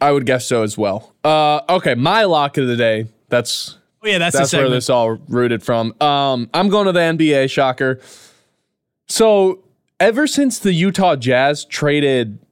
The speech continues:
Speaker 1: Jordan, uh, traded Donovan Mitchell and Rudy Gobert,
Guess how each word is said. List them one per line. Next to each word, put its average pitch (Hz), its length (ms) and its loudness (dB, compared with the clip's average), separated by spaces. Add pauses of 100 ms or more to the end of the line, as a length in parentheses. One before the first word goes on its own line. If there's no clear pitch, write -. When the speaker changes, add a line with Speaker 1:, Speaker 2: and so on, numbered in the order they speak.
(160)
Speaker 1:
Jordan, 160 380 0 (100)
uh, 131 340 2 (440)
traded 170 300 0
Donovan 147 360 0
Mitchell 139 300 -2
and 123 80 -4
Rudy 131 180 0
Gobert, 110 500 -2